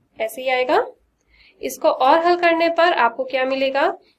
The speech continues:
इन दोनों का सबसे पहले आप मुझे अदिश गुणनफल बताइए, इन दोनों का अदिश गुणनफल क्या आएगा, थ्री वन सा थ्री,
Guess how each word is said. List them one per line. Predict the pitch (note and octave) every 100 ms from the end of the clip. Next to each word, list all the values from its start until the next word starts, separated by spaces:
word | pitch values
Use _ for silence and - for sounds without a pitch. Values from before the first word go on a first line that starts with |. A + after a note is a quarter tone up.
| -
इन | C4+ C4+
दोनों | C#4 D4
का | E4 E4+
सबसे | F4 D4+ -
पहले | C#4+ C#4 C#4
आप | C#4
मुझे | C4+ C#4+
अदिश | G#3+ A3 A#3
गुणनफल | C#4+ C#4+ D4 D4+
बताइए, | D4 D4+ D4 D4 F#4+ - _ _ _ -
इन | C#4+
दोनों | C4+ C4+ D4+
का | D#4+
अदिश | D#4 D#4+
गुणनफल | E4 E4 D#4+ E4
क्या | E4 E4
आएगा, | D#4+ E4+ A#4 - _ _ _ _ _ _ _ _ -
थ्री | - D#4+
वन | D#4+ D#4
सा | E4+ E4+
थ्री, | - C#4+ D4+ A4+ -